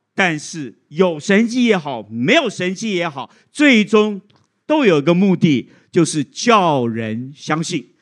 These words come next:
因为耶稣来，最后要做成的工是叫人相信他是耶稣，信耶稣的得永生，就是这样。不清楚嘛？其实蛮清楚的，对吗？只是我们，我们期待的不只是这样。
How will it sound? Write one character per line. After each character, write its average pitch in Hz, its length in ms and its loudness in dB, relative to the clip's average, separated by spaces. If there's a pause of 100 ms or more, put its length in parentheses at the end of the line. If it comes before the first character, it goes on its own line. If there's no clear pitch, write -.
(300)
因 247 140 -6
为 262 160 2
耶 302 240 4
稣 302 300 -4
来， 180 320 -2
最 294 400 0
后 226 260 2
要 214 260 4
做 202 360 0
成 156 180 -4
的 185 140 -2
工 190 260 -4 (140)
是 208 200 -8
叫 208 460 2
人 139 340 -2
相 190 360 -4
信 165 180 -12
他 143 160 -10
是 135 140 -8
耶 127 120 -2
稣， 127 160 -10 (460)
信 254 640 2
耶 202 180 2
稣 196 240 -2
的 165 200 -2 (120)
得 131 340 2
永 92 200 -8
生， 135 320 -2
就 254 140 -6
是 247 60 -8
这 277 100 -2
样。 254 160 -6 (720)
不 185 80 -6
清 180 200 -2
楚 165 160 -12
嘛？ 92 300 -12
其 233 160 0
实 240 140 6
蛮 143 200 0
清 165 240 -4
楚 120 160 -12
的， 107 160 -8
对 107 200 -2
吗？ 101 220 -14 (460)
只 165 140 -8
是 285 140 -2
我 214 120 4
们， 165 300 0 (760)
我 113 60 -18
们 139 140 -2
期 123 400 -2
待 143 240 -2
的 107 140 -10
不 156 260 -6
只 - 220 -20
是 - 200 -10
这 98 300 -12
样。 92 240 -18